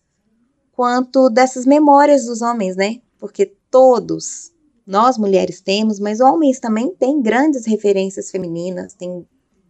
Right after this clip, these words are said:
as suas raízes também, é, preenchida por, por mulheres. Então,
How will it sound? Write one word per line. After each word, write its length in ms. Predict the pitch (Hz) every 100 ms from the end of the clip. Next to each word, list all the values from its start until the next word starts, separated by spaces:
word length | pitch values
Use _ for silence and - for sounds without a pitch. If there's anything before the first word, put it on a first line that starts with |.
| _
as 100 | -
suas 340 | - 202 202 196
raízes 680 | 185 180 180 202 220 190 180
também, 520 | 185 170 170 175 185 _ _ _ _ _
é, 180 | 180 175
preenchida 880 | 180 190 185 185 - 214 233 208 196
por, 560 | - 190 170 - - _
por 200 | 190 180
mulheres. 720 | 185 165 160 185 190 185 175
Então, 540 | 175 180 180 185 196